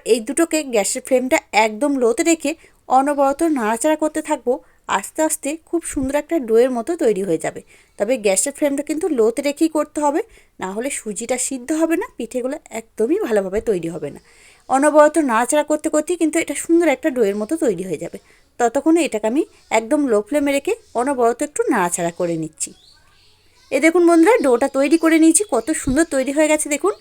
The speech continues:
সুজিগুলো ভালোভাবে সিদ্ধ হয়ে গেছে, ডোটা তৈরি হয়ে গেছে। এটাকে নামিয়ে একটা প্লেটের মধ্যে ঠান্ডা হতে দিচ্ছি। আর এদিকে একটা চিনি শিরা তৈরি করে নেবো। গ্যাস জ্বালে একটা কড়াইয়ের মধ্যে দিয়ে দিলাম এক বাটি চিনি আর এক বাটি জল, আর একটা এলাচ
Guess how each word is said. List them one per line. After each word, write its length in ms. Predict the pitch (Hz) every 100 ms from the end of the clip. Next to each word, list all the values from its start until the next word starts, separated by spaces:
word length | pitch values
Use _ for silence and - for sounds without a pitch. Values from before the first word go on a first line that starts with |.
| _ _ _ _
সুজিগুলো 440 | - 202 233 277 294
ভালোভাবে 380 | 269 262 277 302
সিদ্ধ 260 | - 330
হয়ে 160 | 359 349
গেছে, 160 | 330 494 392
ডোটা 260 | 233 220
তৈরি 260 | 214 226 302
হয়ে 160 | 320 320
গেছে। 200 | 320 523 - - _ -
এটাকে 240 | 196 208 220
নামিয়ে 340 | 220 285 349 -
একটা 220 | 240 - 294
প্লেটের 340 | 240 233 262
মধ্যে 200 | 247 247 453
ঠান্ডা 280 | 220 196 190
হতে 200 | 165 160
দিচ্ছি। 340 | 151 - - _ _ _ - - _
আর 120 | - 285
এদিকে 280 | - 262 320
একটা 180 | 320 359
চিনি 220 | - 277 311
শিরা 240 | - 302
তৈরি 240 | 294 339 339
করে 180 | 339 330
নেবো। 160 | 349 640 _
গ্যাস 180 | 214 214
জ্বালে 180 | 214 220
একটা 160 | 247 277
কড়াইয়ের 280 | 233 254 294
মধ্যে 200 | 302 320
দিয়ে 160 | 330 233
দিলাম 180 | 220 226 -
এক 140 | 208 214
বাটি 220 | 262 320
চিনি 280 | - 269 349 - _ _ -
আর 100 | 277 -
এক 160 | 202 196
বাটি 220 | 202 -
জল, 220 | - 151 - _ _ _ _ _ _ _ _ _ _ _ _ _ _ _
আর 100 | 262 262
একটা 260 | 240 - 294
এলাচ 220 | 285 294